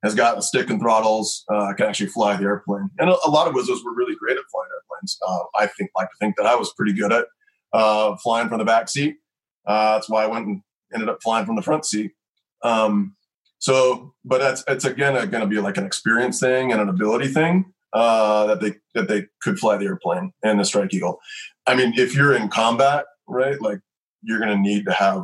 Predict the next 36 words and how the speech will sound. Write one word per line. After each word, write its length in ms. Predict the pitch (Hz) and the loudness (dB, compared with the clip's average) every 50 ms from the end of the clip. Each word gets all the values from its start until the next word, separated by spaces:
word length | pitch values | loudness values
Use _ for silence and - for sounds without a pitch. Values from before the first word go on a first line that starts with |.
| 92 - - | -8 -6 -4
both 240 | 101 98 95 92 - _ _ | -4 -2 -2 -4 -6 _ _
people 600 | - 101 98 101 101 98 98 95 95 95 - _ _ _ _ _ _ _ - | -4 -4 -2 -2 -2 0 0 0 0 -2 -6 _ _ _ _ _ _ _ -8
fully 500 | - - - 120 113 107 107 107 101 101 | -6 -2 2 2 2 4 4 2 2 4
engaged. 680 | 101 101 95 98 101 104 107 120 131 135 139 - - _ _ _ _ _ - _ _ | 2 2 2 2 2 2 2 0 0 -2 -4 -6 -8 _ _ _ _ _ -20 _ _
So 120 | - - 117 | -2 0 2
I 60 | 113 | 2
imagine 400 | 107 107 107 110 101 101 107 107 | 4 4 4 2 2 0 -2 -2
if 160 | 101 101 104 | -2 -2 0
I 140 | 104 101 95 | 0 0 2
had, 240 | 107 104 101 92 101 | 0 0 -2 -2 -4
like, 160 | 98 95 - | -6 -6 -4
some 180 | - 101 98 | -2 -2 -2
catastrophic 640 | 98 - 110 104 98 98 - 113 104 101 95 90 - - | 0 2 0 0 0 0 0 0 0 0 0 -4 -4 -2
thing 220 | 104 104 104 101 | 0 0 2 2
or 100 | 98 95 | 2 0
I 80 | 98 107 | 0 0
got 200 | 95 87 - - | 0 -2 -2 -4
shot, 480 | - - 127 107 98 92 101 123 - - _ _ _ _ _ _ _ _ - | -2 0 0 2 2 0 0 -2 -4 -6 _ _ _ _ _ _ _ _ -2
you 100 | 98 98 | 0 2
know, 300 | 101 101 101 104 107 101 | 2 2 2 2 0 2
God 240 | - 107 107 92 - | 0 0 0 0 0
forbid, 400 | - 95 - 104 104 101 - 95 - _ _ | 0 2 2 2 2 0 -2 -6 -10 _ _
like, 160 | - 196 - - _ _ _ _ _ - | -4 -4 -4 -4 _ _ _ _ _ -2
hopefully 280 | - 143 147 - 139 135 | 0 0 2 2 2 2
the 100 | 123 123 | 4 2
Wizzo 240 | 123 123 110 120 113 | 2 2 2 2 0
is 80 | 98 | 2
gonna 160 | 92 120 107 | 2 0 0
take 220 | - - 131 117 113 | 2 2 0 2 2
me 80 | 117 | 2
home 400 | 107 - - 131 123 123 85 82 - - - _ _ _ - | 2 4 4 4 2 2 -2 -8 -10 -12 -20 _ _ _ 0
and, 360 | 107 110 107 107 104 104 101 | 0 2 2 2 2 2 2
uh, 640 | 107 104 101 101 101 101 101 101 101 98 98 98 98 - - | 4 4 4 4 4 4 4 2 2 2 0 -2 -4 -2 -2
and, 180 | 104 101 98 - | -2 -2 -2 -2
and, 280 | - 101 - 95 185 - _ _ _ _ _ - | -2 0 2 2 0 -2 _ _ _ _ _ -4
and 240 | 101 95 95 95 | -2 -2 -2 -2